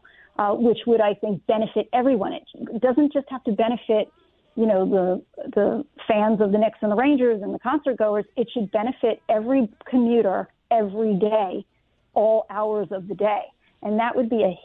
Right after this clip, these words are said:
huge, um, improvement. And also, it would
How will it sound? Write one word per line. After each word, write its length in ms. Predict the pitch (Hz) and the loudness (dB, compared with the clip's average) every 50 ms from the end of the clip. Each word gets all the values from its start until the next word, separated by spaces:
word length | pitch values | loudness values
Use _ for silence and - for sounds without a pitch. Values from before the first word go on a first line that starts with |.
| - - | -2 0
huge, 400 | 285 294 262 233 226 220 180 - - - _ - | 2 4 4 4 4 2 0 -2 -8 -14 _ -4
um, 420 | 202 190 190 208 208 220 214 - - | -2 -2 -2 -2 -4 -6 -8 -6 -4
improvement. 560 | - 220 - - - 381 349 302 247 240 - - _ - - _ _ - | -2 -2 -2 0 0 0 2 2 2 0 -2 -6 _ -20 -20 _ _ -6
And 140 | - 247 254 - | -4 -4 -4 -2
also, 580 | 277 311 349 349 - - 247 233 220 208 - _ - - | -2 -2 -2 -4 -4 -4 -2 -2 -2 -2 -4 _ -4 -2
it 160 | 240 240 240 | -2 -2 -2
would 380 | 233 240 233 226 220 220 214 | -2 0 2 2 2 0 -2